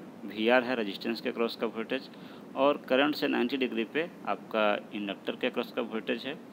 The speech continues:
और current से ninety degree like करता हुआ कैपेसिटर के cross का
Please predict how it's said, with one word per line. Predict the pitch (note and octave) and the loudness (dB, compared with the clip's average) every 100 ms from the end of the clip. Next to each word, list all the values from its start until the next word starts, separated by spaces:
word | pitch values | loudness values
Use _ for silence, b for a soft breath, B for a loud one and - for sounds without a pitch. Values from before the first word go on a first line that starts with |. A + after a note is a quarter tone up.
| B B - - | B B -10 0
और | B2+ C#3+ - - - - - - - - - | 2 2 0 -12 -18 -16 -16 -16 -14 -8 2
current | B2+ D#3 D3+ | 4 6 4
से | D3 | 0
ninety | C3 B2 C3 | 2 2 0
degree | B2 A#2+ | 0 2
like | A2+ A#2+ | 2 2
करता | A#2 G#2+ A2 | 0 -2 -2
हुआ | G2 A2+ D3+ - - - - | 0 -2 -2 -8 -16 -16 -6
कैपेसिटर | A#2 G2+ - A#2 B2 | -6 -4 -6 -4 0
के | B2 | 0
cross | G2+ G2+ - | 2 2 0
का | D#3 | -6